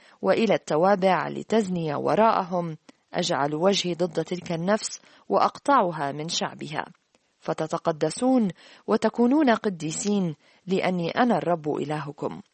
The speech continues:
وتحفظون فرائضي وتعملونها، أنا الرب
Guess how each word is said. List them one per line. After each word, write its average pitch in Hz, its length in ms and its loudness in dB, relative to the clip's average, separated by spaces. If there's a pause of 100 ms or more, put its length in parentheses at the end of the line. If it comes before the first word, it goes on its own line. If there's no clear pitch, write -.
(340)
وتحفظون 156 800 -2
فرائضي 175 640 0
وتعملونها، 170 1040 -2 (400)
أنا 190 220 0
الرب 170 380 0